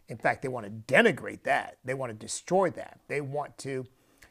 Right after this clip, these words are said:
have that operate in the minds of our people in, in an entirely different framework. And, and, and basically the framework is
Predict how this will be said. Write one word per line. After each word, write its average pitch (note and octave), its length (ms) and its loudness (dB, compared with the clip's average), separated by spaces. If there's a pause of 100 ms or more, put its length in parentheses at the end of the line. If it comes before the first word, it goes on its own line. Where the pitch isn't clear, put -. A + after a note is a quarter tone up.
(220)
have E3+ 320 2
that D3+ 200 -4
operate D#3+ 520 0
in C#3 120 -6
the C3 60 -8
minds C#3+ 360 -4
of B2+ 100 -6
our B2 140 -4
people C3+ 600 -4 (580)
in, C#3+ 200 -6
in C#3 140 -6
an B2 100 -8
entirely C#3 800 4
different C3 320 -2
framework. - 720 -2 (840)
And, C#3 140 -4
and, C#3 240 -6
and D3+ 160 -2
basically D3+ 360 2
the B2+ 100 -8
framework F3+ 480 2
is D3 320 -4